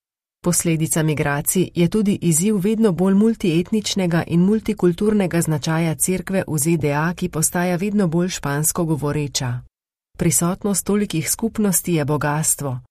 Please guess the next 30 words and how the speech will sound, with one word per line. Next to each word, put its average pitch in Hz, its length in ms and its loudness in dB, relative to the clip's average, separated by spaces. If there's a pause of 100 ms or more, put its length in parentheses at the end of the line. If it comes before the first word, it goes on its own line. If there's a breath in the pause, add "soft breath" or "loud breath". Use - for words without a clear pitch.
(160)
in 165 120 2
pritok 156 440 -4
priseljencev, 185 840 -2
posebej 160 480 -2
iz 147 80 -2
Srednje 160 440 -2
in 156 140 0
Južne 147 320 -2
Amerike, 165 600 -4 (140)
prinaša 175 500 0
tudi 180 280 0
nove 160 340 2
vire 202 360 0
in 175 140 0
poklice, 156 680 -4 (340)
vendar 156 320 0
pa 160 100 -6
poleg 160 380 -2
tega 202 320 -2
tudi 208 280 0
nove 165 300 0
pastoralne 165 680 0
težave. 135 680 -2 (600)
Le-te 160 300 2
je 170 140 2
potrebno 165 500 0
reševati 147 540 -4
s - 100 0
primernimi 156 600 0
sredstvi, 180 680 -2